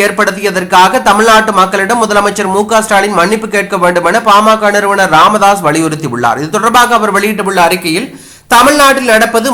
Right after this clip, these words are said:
மக்கள் நலனில் அக்கறையற்ற அரசு, சிந்திக்கும் திறனற்ற அரசு என்பது மீண்டும் ஒரு முறை நிரூபிக்கப்பட்டிருக்கிறது. சாத்தனூர் அணையிலிருந்து தென்பெண்ணை ஆற்றில் எந்த ஒரு முன்னறிவிப்பும் இல்லாமல் நள்ளிரவில் வினாடிக்கு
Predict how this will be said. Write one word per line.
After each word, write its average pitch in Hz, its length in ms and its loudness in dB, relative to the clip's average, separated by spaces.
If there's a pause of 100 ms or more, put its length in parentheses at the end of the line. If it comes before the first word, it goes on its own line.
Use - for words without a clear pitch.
மக்கள் 233 360 0
நலனில் 208 440 2
அக்கறையற்ற 220 540 0 (180)
அரசு, 175 280 -2 (560)
சிந்திக்கும் 269 540 -2
திறனற்ற 233 360 2 (120)
அரசு 220 340 0
என்பது 208 320 -4
மீண்டும் 240 340 0
ஒரு 214 140 2
முறை 214 240 0
நிரூபிக்கப்பட்டிருக்கிறது. 143 920 -2 (380)
சாத்தனூர் 185 480 2
அணையிலிருந்து 180 560 0
தென்பெண்ணை 190 400 -2 (120)
ஆற்றில் 190 360 0
எந்த 180 140 0 (100)
ஒரு 180 140 2 (340)
முன்னறிவிப்பும் 202 600 2
இல்லாமல் 180 400 2
நள்ளிரவில் 185 500 0
வினாடிக்கு 175 460 0